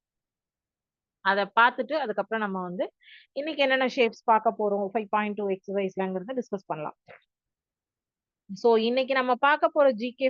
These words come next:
ஃபைவ் கொஸ்டின்ஸ் வந்து science and நேச்சரை பத்தினது. So, இதுல அஞ்சு கொஸ்டின்ஸ் கொடுத்திருக்கேன், அஞ்சுக்கும் ஆன்சர்ஸ் கொடுத்திருக்கேன். உங்களுக்கு தெரிஞ்சதுன்னா நீங்க வந்து திருப்பி ஒரு தடவை தெரிஞ்சுக்கோங்க, தெரியாதவங்க நோட் பண்ணி வச்சுக்கோங்க. Which planet is known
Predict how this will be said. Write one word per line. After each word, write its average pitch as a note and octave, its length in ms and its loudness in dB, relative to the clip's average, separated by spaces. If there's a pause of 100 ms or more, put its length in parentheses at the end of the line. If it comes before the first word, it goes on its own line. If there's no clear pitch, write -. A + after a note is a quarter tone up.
ஃபைவ் A3+ 260 0
கொஸ்டின்ஸ் A#3 440 -4
வந்து A3 140 0 (140)
science C4+ 420 -4
and C4+ 180 -2
நேச்சரை A3+ 380 2
பத்தினது. F3 340 -6 (720)
So, D#4+ 80 -2 (640)
இதுல C4 220 6
அஞ்சு C4 240 -2
கொஸ்டின்ஸ் C#4+ 420 -2
கொடுத்திருக்கேன், B3 500 -2 (120)
அஞ்சுக்கும் A#3+ 460 0
ஆன்சர்ஸ் A#3+ 400 -4
கொடுத்திருக்கேன். G#3+ 480 -2 (120)
உங்களுக்கு G#3+ 260 -4 (100)
தெரிஞ்சதுன்னா C#4+ 500 0 (280)
நீங்க A#3 160 0 (120)
வந்து A#3+ 220 0 (280)
திருப்பி B3+ 340 -6
ஒரு G#3+ 140 -2
தடவை B3 220 0
தெரிஞ்சுக்கோங்க, G#3+ 520 -4 (200)
தெரியாதவங்க B3+ 640 2
நோட் A3+ 220 -2
பண்ணி G3+ 180 -2
வச்சுக்கோங்க. F3 400 -12 (920)
Which E4+ 320 2 (180)
planet C#4+ 420 4 (100)
is B3 100 -2 (100)
known C#4 220 4